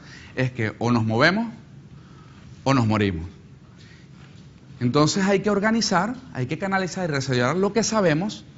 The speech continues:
no para saber más, sino para mejorar lo que hacemos. Esta definición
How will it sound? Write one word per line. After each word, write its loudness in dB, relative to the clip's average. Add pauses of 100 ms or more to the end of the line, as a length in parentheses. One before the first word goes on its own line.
(300)
no 6
para 4
saber 4
más, 2 (340)
sino 2
para 2
mejorar 0
lo 0
que -6
hacemos. -4 (2250)
Esta 2
definición 0